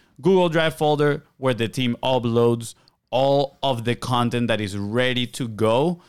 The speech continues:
So we don't have to go searching in different places. I have that folder as a quick app access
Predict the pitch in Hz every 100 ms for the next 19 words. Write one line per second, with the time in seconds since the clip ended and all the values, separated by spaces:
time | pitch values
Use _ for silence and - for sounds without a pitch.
0 | _ - 131 117 120 127 123 123 107 117
1 | 120 120 - 123 107 123 110 110 117 104
2 | 127 127 127 123 - 117 107 120 120 120
3 | 110 104 117 110 - - 117 117 117 117
4 | 117 - - - 123 110 110 - 143 139
5 | 127 - - 120 123 - - - 120 123
6 | 139 - 139 139